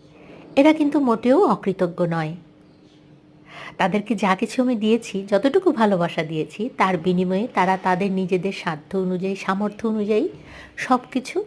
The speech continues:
উজাড় করে দিয়েছে। মানুষের ক্ষেত্রে কিন্তু এরকম হয় না। ভালোবাসা যে যেখানে যত বেশি দেয়, সেখান থেকে সে আঘাতটাই ততখানি পায়। কিন্তু গাছদের বেলায় কিন্তু তা না।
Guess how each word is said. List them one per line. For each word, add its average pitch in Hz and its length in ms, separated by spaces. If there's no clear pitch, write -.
উজাড় 220 260
করে 170 220
দিয়েছে। 147 440
মানুষের 226 380
ক্ষেত্রে 320 280
কিন্তু 330 220
এরকম 226 280
হয় 196 220
না। 180 220
ভালোবাসা 247 560
যে 220 240
যেখানে 214 440
যত 202 240
বেশি 196 300
দেয়, 190 340
সেখান 220 340
থেকে 240 220
সে - 140
আঘাতটাই 190 480
ততখানি 180 500
পায়। 160 280
কিন্তু 214 160
গাছদের 180 400
বেলায় 208 280
কিন্তু 269 240
তা 190 200
না। 160 160